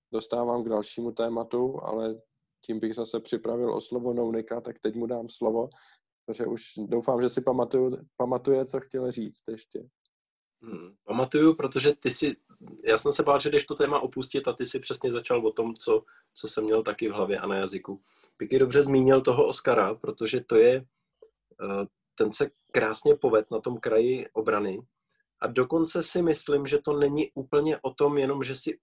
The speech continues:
Speaker 2: rozumí skvěle s Olím, jo, rozumí, ale prostě já si jako myslím, že fotbalisti obecně, dobrý fotbalisti si dobře rozumějí. A on prostě je fotbalovej,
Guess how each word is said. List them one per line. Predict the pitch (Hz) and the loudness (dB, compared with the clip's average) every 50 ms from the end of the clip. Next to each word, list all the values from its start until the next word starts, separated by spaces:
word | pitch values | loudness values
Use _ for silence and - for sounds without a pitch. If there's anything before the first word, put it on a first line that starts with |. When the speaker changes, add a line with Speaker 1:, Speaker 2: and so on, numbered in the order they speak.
| _ | _
Speaker 2:
rozumí | 120 120 120 117 135 139 143 143 | -2 0 0 -2 -4 -6 -4 -4
skvěle | 139 - - 120 117 123 120 131 139 | -6 -6 -6 -2 0 0 2 0 0
s | 135 - - - | -2 -4 0 0
Olím, | 110 107 104 95 101 113 139 170 180 - _ 113 | 0 0 0 -4 -8 -10 -10 -12 -14 -6 _ 0
jo, | 98 101 123 131 | 0 2 2 0
rozumí, | 135 117 - 127 123 120 120 120 135 180 _ _ _ _ _ _ _ _ _ _ _ | 0 -2 -4 -4 -4 -4 -4 -4 -6 -10 _ _ _ _ _ _ _ _ _ _ _
ale | 117 123 135 | 0 0 0
prostě | 131 - 127 123 - - - 139 143 147 143 - _ _ - | 2 0 -2 -2 -2 0 4 6 8 8 6 4 _ _ -8
já | - - | -6 -6
si | - - 156 | 0 0 0
jako | 151 - | 2 4
myslím, | 170 160 147 - 165 156 | 4 4 4 4 2 0
že | 151 170 | -2 -2
fotbalisti | 156 - - - 120 131 135 143 139 - - 165 - | -4 -2 -2 0 0 2 0 0 0 0 0 -2 -2
obecně, | - - 117 120 - - - 120 107 98 | -2 -4 -4 -4 -4 -4 -4 -4 -4 0
dobrý | 98 110 104 110 104 98 | 2 0 0 0 -4 -8
fotbalisti | - - 110 104 104 104 107 107 - - 113 | -4 -2 -2 -2 -2 -4 -6 -6 -8 -8 -10
si | - - 110 | -10 -8 -6
dobře | 107 104 - - 113 107 | -6 -6 -6 -4 -4 -4
rozumějí. | 104 98 98 107 104 104 101 95 95 _ _ _ _ _ _ | -4 -6 -8 -10 -6 -6 -6 -6 -8 _ _ _ _ _ _
A | - 95 92 | -14 -6 -4
on | 113 117 113 | -2 -4 -2
prostě | - - - - - - 143 | -6 -8 -8 -8 -2 4 6
je | 143 147 | 6 6
fotbalovej, | 143 - - 123 117 117 120 123 127 127 135 135 135 135 135 131 | 6 2 -4 -4 -2 0 0 0 2 2 4 4 4 2 0 -6